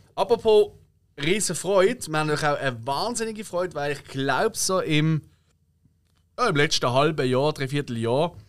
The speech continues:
hat kaum ein Horrorfilm, ein Genrefilm, äh, so für Aufregung gesorgt wie der nächste, der am,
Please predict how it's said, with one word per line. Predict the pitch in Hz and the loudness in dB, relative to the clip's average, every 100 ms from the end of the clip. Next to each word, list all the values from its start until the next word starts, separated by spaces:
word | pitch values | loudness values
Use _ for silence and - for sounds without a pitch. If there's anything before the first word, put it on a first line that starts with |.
| _ _ 135 | _ _ -10
hat | 131 - | -10 -6
kaum | 208 233 269 | 0 0 0
ein | 196 131 | -2 0
Horrorfilm, | 151 180 190 185 - 139 190 208 - _ _ _ _ _ _ - | 0 0 -2 -2 -2 0 -2 -6 -12 _ _ _ _ _ _ -8
ein | 98 | -2
Genrefilm, | 123 139 151 - 156 156 - | 0 0 -2 -6 -6 -8 -8
äh, | 120 | -4
so | - 151 185 | 2 2 2
für | 185 196 | -2 -6
Aufregung | 190 - 180 180 - _ 135 160 156 151 | -10 -8 -6 -6 -8 _ -6 -6 -4 -6
gesorgt | - 147 147 - _ _ _ _ 131 | -2 -2 -2 -8 _ _ _ _ -6
wie | |
der | 123 | -2
nächste, | 117 147 - - 220 220 | 0 0 2 0 -2 -4
der | 170 | 0
am, | 131 127 | 0 -2